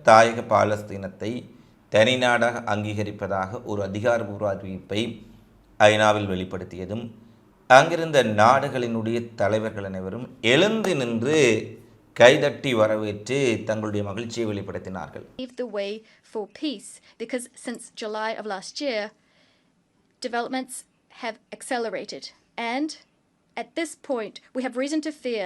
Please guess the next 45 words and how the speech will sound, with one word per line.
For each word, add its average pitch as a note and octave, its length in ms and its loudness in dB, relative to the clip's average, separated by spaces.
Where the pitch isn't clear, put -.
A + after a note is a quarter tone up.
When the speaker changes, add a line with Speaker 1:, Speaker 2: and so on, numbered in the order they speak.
Speaker 2:
that G3 180 -6
the - 140 -12
Abraham B3 260 -6
Accords, B3+ 420 -6
the G#3+ 120 -8
Camp A#3+ 160 -6
David A#3+ 220 -4
Accords, G#3 420 -8
could D4+ 260 -4
be C4+ 120 -4
called A#3+ 200 -4
in B3 140 -8
question A#3+ 340 -8
by A#3 80 -4
Israel, F#3 320 -8
and A#3 160 -4
that A3 120 -6
peace D4 220 -4
would A#3+ 180 -10
become B3+ 220 -6
impossible B3 560 -6
for A#3+ 120 -4
a A3+ 120 -6
long A3+ 220 0
time A#3 220 -8
yet - 160 -8
in A3 80 -10
the G#3+ 80 -10
Middle G#3 260 -14
East. - 220 -14
It G#3+ 140 -14
thus D4 140 -8
falls B3 320 -6
to B3+ 80 -10
us - 120 -10
this G3+ 180 -12
historic G3 400 -8
responsibility. G#3 720 -12
We A#3+ 120 -10
must B3 220 -10
do C#4+ 60 -10
everything D4+ 340 -4
within A#3+ 240 -6
our A#3 100 -10
power F#3 220 -6